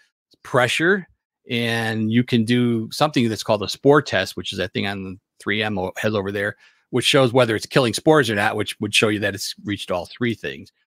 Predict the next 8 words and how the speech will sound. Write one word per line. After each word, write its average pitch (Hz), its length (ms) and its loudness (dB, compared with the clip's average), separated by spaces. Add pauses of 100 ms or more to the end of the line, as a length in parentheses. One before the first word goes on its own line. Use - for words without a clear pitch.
(760)
The 123 80 -6
point 175 340 2
I 139 60 4
like 131 260 2
to 123 80 0
make 117 260 -2
here 165 580 4
is 120 440 -2